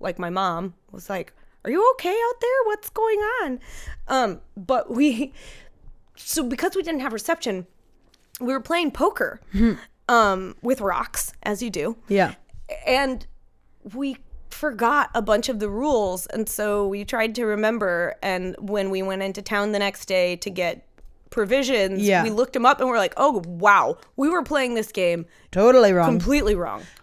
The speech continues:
Speaker 2: Well, not completely, but, like, eighty percent.
Speaker 1: Very wrong.
Speaker 2: Eighty percent right.
Speaker 1: Sure.
Speaker 2: We missed a few steps, but
Speaker 1: Like,
Speaker 2: then we got
Speaker 1: using
Speaker 2: all
Speaker 1: the
Speaker 2: the
Speaker 1: right amount of
Speaker 2: rules,
Speaker 1: cards. <laughs>
Speaker 2: and we, and we got all the rules.
Speaker 1: Yep.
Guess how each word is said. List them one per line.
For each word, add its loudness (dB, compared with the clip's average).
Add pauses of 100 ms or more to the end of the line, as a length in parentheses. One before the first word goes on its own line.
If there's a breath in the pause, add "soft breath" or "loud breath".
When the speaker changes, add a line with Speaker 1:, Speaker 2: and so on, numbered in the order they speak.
Speaker 2:
Well, 0 (120)
not 2
completely, 0
but, 2
like, 0
eighty 0
percent. -2
Speaker 1:
Very -2
wrong. -4
Speaker 2:
Eighty 6
percent -2
right. -4
Speaker 1:
Sure. -4 (240)
Speaker 2:
We 0
missed 2
a -4
few -2
steps, 0
but -2
Speaker 1:
Like, 6
Speaker 2:
then 6
we 2
got 2
Speaker 1:
using 6
Speaker 2:
all 6
Speaker 1:
the 2
Speaker 2:
the 0
Speaker 1:
right 4
amount 6
of 2
Speaker 2:
rules, -6
Speaker 1:
cards. 0 (160)
<laughs> -12
Speaker 2:
and 6
we, 4
and 4
we 2
got -2
all 4
the 8
rules. 2
Speaker 1:
Yep. 2